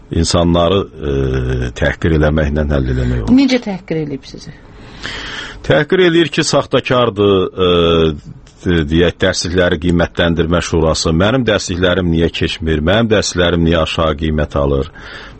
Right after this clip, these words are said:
Speaker 1: Məsələni bilmir ki, bəzən mənim özümün də dərsliyim aşağı qiymət alır və onda mən ondan razılaşıram.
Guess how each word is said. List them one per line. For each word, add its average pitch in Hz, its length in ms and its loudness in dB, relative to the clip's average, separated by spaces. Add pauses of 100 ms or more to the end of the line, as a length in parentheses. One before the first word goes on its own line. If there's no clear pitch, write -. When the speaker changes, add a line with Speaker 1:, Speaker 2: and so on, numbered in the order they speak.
(100)
Speaker 1:
Məsələni 123 480 2
bilmir 143 280 0
ki, 107 140 -4
bəzən 110 380 2
mənim 101 340 2
özümün 95 340 2
də 65 140 -4
dərsliyim 69 440 0
aşağı 76 360 0
qiymət 78 380 0
alır 156 260 2
və 135 60 2
onda 117 280 2
mən 107 220 2
ondan 95 260 0
razılaşıram. 78 600 -4